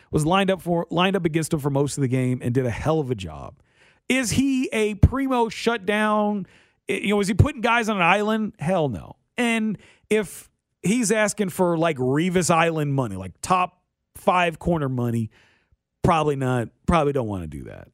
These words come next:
Like, I'm not, I'm not too, I'm not, I'm not too keen on paying him top five corner money. But if he want-, if he's asking for a reasonable price for someone with his skill set and his track record,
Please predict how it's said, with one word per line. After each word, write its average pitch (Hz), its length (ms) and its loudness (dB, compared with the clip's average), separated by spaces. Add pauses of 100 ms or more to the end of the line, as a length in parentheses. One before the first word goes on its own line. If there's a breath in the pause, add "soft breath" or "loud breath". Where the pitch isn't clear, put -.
Like, 131 160 0
I'm 190 200 2
not, 185 240 2 (280)
I'm 240 200 2
not 240 180 0
too, 240 240 -2 (260)
I'm 254 140 -2
not, 254 220 -2
I'm 269 100 2
not 262 200 -2
too 180 340 -4
keen 202 400 0
on 156 220 -2
paying 165 300 0
him 143 120 -4
top 160 240 -2
five 143 240 0
corner 127 280 -2
money. 65 320 -12 (640 soft breath)
But 226 320 2 (420)
if 262 220 -2
he 269 160 0
want-, 269 380 0
if 220 160 -2
he's 330 180 0
asking 233 360 -2
for 175 180 2
a 147 40 0 (140)
reasonable 214 760 0
price 131 640 -4 (440)
for 185 200 2
someone 190 440 0
with 147 160 -2
his 190 240 0
skill 180 320 -2
set 151 360 -2
and 120 160 -2
his 156 540 0
track 143 420 -2
record, 71 420 -12